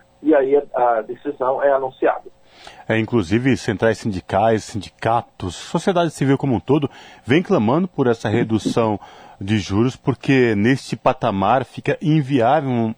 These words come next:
Speaker 2: um crescimento com desenvolvimento sustentável. Inclusive, tem declaração aí da dirigente, é,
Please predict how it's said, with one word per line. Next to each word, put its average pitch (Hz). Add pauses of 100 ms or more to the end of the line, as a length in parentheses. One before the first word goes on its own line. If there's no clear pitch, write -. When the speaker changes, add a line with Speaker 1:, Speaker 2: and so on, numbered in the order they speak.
(320)
Speaker 2:
um 101
crescimento 113
com 107
desenvolvimento 104
sustentável. 107
Inclusive, 143 (320)
tem 165
declaração 143
aí 113
da 127
dirigente, 107 (320)
é, 90